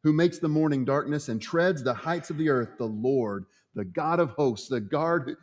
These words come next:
the God who leads the armies, that is his name."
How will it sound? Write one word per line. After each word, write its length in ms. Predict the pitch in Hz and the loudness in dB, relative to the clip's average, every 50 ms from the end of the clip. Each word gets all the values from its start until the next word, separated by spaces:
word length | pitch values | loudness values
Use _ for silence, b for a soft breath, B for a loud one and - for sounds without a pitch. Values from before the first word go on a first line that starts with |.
| _ - | _ -4
the 80 | 143 135 | -2 0
God 240 | 143 160 175 165 | 2 2 2 2
who 200 | 123 139 131 127 | 2 2 2 4
leads 280 | 139 160 202 214 175 160 | 4 4 4 4 2 0
the 120 | 196 196 | 0 2
armies, 540 | 180 165 160 156 143 123 113 107 104 - - - _ _ _ _ _ - | 2 2 2 2 2 0 -2 -4 -8 -10 -16 -20 _ _ _ _ _ -4
that 380 | 110 117 156 156 156 165 160 - - | 0 2 4 4 2 2 0 0 2
is 300 | 151 147 147 147 131 - | 4 4 4 4 2 0
his 340 | - 131 123 127 117 101 110 | -2 0 0 0 -2 -4 -4
name." 340 | 107 104 98 92 85 90 | -4 -4 -6 -8 -12 -16